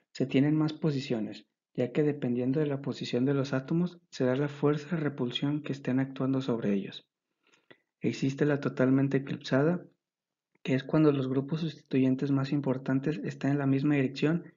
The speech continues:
y viéndose de frente. Tiene un ángulo de cero grados. Después está el gauche, que es cuando tiene un ángulo de sesenta grados.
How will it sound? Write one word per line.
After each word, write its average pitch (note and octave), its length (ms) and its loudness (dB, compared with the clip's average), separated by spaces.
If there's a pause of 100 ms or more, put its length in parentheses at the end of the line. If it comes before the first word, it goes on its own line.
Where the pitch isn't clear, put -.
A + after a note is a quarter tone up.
(140)
y - 60 -4
viéndose B2+ 420 2
de B2+ 120 2
frente. G#2+ 420 -6 (540)
Tiene C#3+ 240 6
un D3+ 80 6
ángulo D3+ 320 4
de B2 100 4
cero B2 300 0
grados. - 500 -8 (500)
Después - 380 2
está C#3 240 -2
el C3+ 140 0
gauche, D3 500 2
que D3 120 -2
es C3+ 100 -2
cuando C#3 320 0
tiene C3 220 0
un C3 120 4
ángulo C3 300 2
de B2 120 -2
sesenta B2 460 -2
grados. D3 540 -2